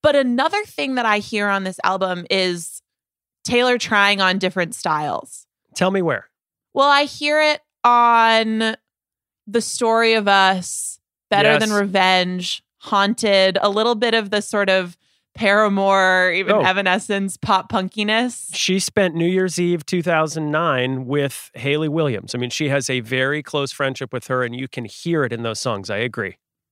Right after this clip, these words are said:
Speaker 1: And I take that as evidence of this thirst, right? And there are some other points where she's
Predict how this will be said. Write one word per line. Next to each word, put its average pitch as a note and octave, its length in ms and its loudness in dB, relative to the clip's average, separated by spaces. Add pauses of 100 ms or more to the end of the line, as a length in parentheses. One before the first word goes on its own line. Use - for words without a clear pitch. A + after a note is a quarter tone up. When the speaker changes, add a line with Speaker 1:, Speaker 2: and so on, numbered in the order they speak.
(120)
Speaker 1:
And B3 160 0
I C4+ 360 0 (440)
take B3 320 -2
that A3 400 2
as F#3 760 2 (500)
evidence G3+ 640 0
of F3 220 -2
this - 440 -4 (100)
thirst, - 680 -6
right? G#3 320 4
And G#3+ 160 2
there G#3+ 100 4
are G#3 100 4
some G3+ 320 -4
other A#3 600 2 (160)
points G#3 400 -4
where F#3+ 100 0
she's F#3 520 -4